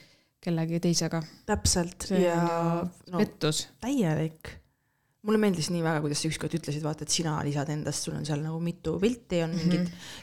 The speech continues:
Speaker 2: mis on fotograafi juures tehtud, mingid
Speaker 1: Mhm.
Speaker 2: suvalisemad, et sa nagu näitadki ennast
Speaker 1: Jah.
Speaker 2: nagu erinevatest külgedest, mitte et,
Speaker 1: Mhm.
Speaker 2: äh, vaadake, siin on viis aastat vana pilt, kus ma olen fotograafi juures teinud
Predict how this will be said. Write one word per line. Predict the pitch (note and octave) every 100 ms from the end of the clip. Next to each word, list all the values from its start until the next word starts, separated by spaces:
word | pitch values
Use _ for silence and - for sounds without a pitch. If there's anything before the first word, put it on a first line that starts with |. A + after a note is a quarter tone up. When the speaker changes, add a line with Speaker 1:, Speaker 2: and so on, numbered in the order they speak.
| -
Speaker 2:
mis | E3+
on | D#3
fotograafi | A3 A3+ G3+ F#3 F#3
juures | G3 F3 F3
tehtud, | F3 F3+
mingid | F3 F3
Speaker 1:
Mhm. | F3+
Speaker 2:
suvalisemad, | A3 G#3+ F#3+ F3+ F#3 F3+ F3
et | F3+
sa |
nagu | D#3+ E3
näitadki | F3 F#3+ F3 - E3+
ennast | D#3 -
Speaker 1:
Jah. | F#3 F3+ F#3 - F#3
Speaker 2:
nagu | F3
erinevatest | F3+ G3+ F3+ D3+ D#3+ D#3 -
külgedest, | G#3+ F3 D#3 D3 D3 -
mitte | F#3 F#3+ F#3
et, |
Speaker 1:
Mhm. | F3+ E3+ D#3
Speaker 2:
äh, |
vaadake, | F3 F3 E3 D#3+
siin | D#3+
on | D3+ E3+
viis | F#3+ F3
aastat | D3+ D#3 F3+
vana | F3+ D3+
pilt, | F#3+ F#3 -
kus | D#3
ma | D#3+
olen | E3+
fotograafi | D#3+ G#3+ F#3 F3 E3 - E3
juures | E3+ D3+
teinud | G#3+ G3+